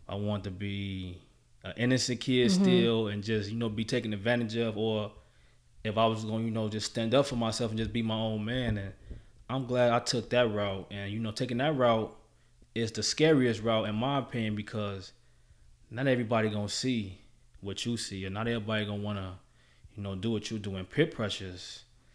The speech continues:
Speaker 1: at that age, twelve, thirteen, I ain't even in high school yet. Like, peer pressure at that time, man. See, like, we ain't had social media, but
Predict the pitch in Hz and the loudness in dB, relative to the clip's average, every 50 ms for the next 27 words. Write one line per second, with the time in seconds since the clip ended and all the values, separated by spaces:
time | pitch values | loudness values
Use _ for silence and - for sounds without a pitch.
0 | - - - - 92 90 - 117 - - 120 123 123 127 - - - 120 123 127 | -20 -16 -12 -10 -6 -2 0 0 0 2 0 0 0 -2 -4 -4 -2 0 2 2
1 | 127 123 120 120 123 123 123 113 - - - 120 120 113 120 135 147 147 143 131 | 2 2 2 0 0 -2 -2 -2 -4 -6 -6 -4 -2 0 0 2 2 2 2 0
2 | 127 123 120 131 139 151 151 - - 117 113 110 104 104 101 98 - - 156 151 | -2 -2 -2 0 0 -2 -2 -2 -4 -4 -2 -2 -2 -2 -4 -6 -6 -6 -6 -4
3 | - 135 127 - 120 104 117 147 - - - 123 113 110 107 101 98 95 92 - | -2 -4 -4 -4 -4 -4 -2 -4 -4 -4 -4 -4 -4 -4 -4 -4 -6 -8 -10 -14
4 | _ _ _ _ _ _ _ _ _ _ _ _ _ _ _ _ _ _ _ _ | _ _ _ _ _ _ _ _ _ _ _ _ _ _ _ _ _ _ _ _
5 | _ _ _ _ - _ _ _ _ _ _ _ _ _ _ _ _ - 101 107 | _ _ _ _ -20 _ _ _ _ _ _ _ _ _ _ _ _ -8 -6 -4
6 | 104 101 95 90 87 - - - 110 113 107 113 143 180 196 185 190 196 190 190 | -4 -4 -4 -6 -8 -8 -6 -2 0 2 2 4 4 4 6 6 6 6 6 6
7 | 180 170 156 - 151 147 160 180 196 196 190 185 185 180 175 156 110 117 120 113 | 6 4 4 4 4 6 6 8 8 8 8 6 6 4 0 0 0 2 4 4
8 | 110 107 - - - | 4 2 -2 -4 -10